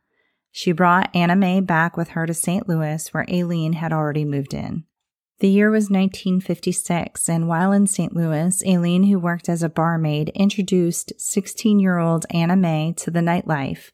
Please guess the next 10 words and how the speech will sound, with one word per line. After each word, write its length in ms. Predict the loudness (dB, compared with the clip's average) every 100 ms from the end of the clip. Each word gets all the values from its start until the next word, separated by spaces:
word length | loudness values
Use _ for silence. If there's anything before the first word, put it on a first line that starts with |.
| _ _ _ _ 2
and 400 | 2 2 0 -2 -6 -4
to 120 | 0
the 120 | 0
latest, 600 | 2 2 2 0 -2 -10 -10 0
hottest 380 | 2 2 0
band, 480 | 0 0 0 -2 -6 _
the 80 | -4
Kings 380 | -2 -2 0 0
of 100 | 0
Rhythm. 460 | 0 -2 -6 -8